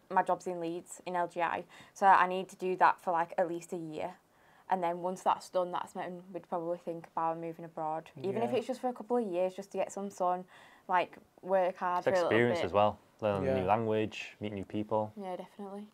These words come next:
Speaker 2: Okay. How's your gym life? Your health and
Speaker 3: I love it.
Speaker 2: Have you been going every day?
Speaker 3: Every single day.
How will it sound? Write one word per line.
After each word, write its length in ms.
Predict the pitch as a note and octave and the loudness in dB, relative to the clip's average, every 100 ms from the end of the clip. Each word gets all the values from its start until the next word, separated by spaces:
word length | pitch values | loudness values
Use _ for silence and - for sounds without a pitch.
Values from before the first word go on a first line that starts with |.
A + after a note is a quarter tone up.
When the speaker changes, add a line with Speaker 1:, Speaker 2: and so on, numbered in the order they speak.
| - | 0
Speaker 2:
Okay. 420 | F#3+ G3 C3+ A#2 G2+ _ - - - - _ | 2 2 0 -2 -8 _ -20 -20 -20 -20 _
How's 280 | - F3+ F#3+ | 8 8 10
your 240 | F#3+ F3+ | 10 10
gym 320 | D3+ C3 G3+ G#3 | 8 4 2 4
life? 460 | C3 A#2 - - - _ _ _ - D#3 C#3 | 4 2 -4 -20 -20 _ _ _ -20 -14 -10
Your 120 | B2 | -4
health 460 | B2+ D3+ C#3+ - | 2 2 2 -6
and 380 | C#3 B2 A#2 A#2 - | -12 -10 -10 -12 -6
Speaker 3:
I 40 | F#2+ | -2
love 160 | F2+ | -2
it. 80 | F2 - | -4 -8
Speaker 2:
Have 60 | C#3 | -4
you 40 | |
been 140 | F3 | 0
going 160 | E3+ F#3 | 2 4
every 180 | F3 F3+ | 4 8
day? 220 | G3+ B2+ | 8 8
Speaker 3:
Every 220 | G#2 G2+ F2 | 4 0 0
single 220 | E2+ D2+ | -6 -6
day. 120 | D#2 | -8